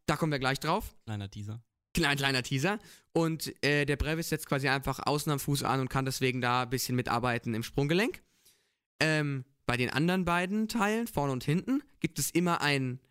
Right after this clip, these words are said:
Speaker 1: Musculus tibialis, einen Musculus digitorum longus und hallucis longus. Man muss jetzt bei dem tibialis sich einfach nur angucken, ist der vorne, ist er hinten,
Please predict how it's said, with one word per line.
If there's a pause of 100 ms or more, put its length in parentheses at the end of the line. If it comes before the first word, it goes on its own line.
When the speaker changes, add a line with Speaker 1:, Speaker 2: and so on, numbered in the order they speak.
(140)
Speaker 1:
Musculus (140)
tibialis, (380)
einen
Musculus (100)
digitorum
longus (160)
und
hallucis
longus. (520)
Man
muss
jetzt
bei
dem
tibialis
sich
einfach
nur
angucken,
ist
der
vorne,
ist
er
hinten,